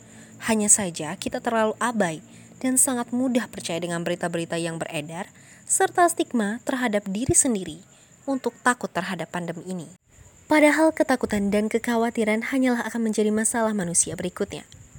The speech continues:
Seperti imunitas kemungkinan besar akan menurun, otak penuh dengan stigma negatif yang mengakibatkan kepala pusing, penuh beban, yang tentunya berakibat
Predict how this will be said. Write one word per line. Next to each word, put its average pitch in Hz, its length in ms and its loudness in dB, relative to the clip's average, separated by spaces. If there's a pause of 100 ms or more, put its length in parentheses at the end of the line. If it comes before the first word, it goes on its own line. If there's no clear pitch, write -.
(260)
Seperti 208 480 0
imunitas 175 480 -2
kemungkinan 190 480 -2
besar 226 400 0
akan 151 240 -8
menurun, 156 440 -8 (1000)
otak 330 320 2
penuh 269 160 2
dengan 214 320 2
stigma 320 400 2
negatif 240 480 2
yang 226 160 2
mengakibatkan 190 800 -2
kepala 294 320 -2
pusing, 165 480 -4 (880)
penuh 339 240 4
beban, 247 560 0 (880)
yang 277 240 4
tentunya 226 320 2
berakibat 190 560 0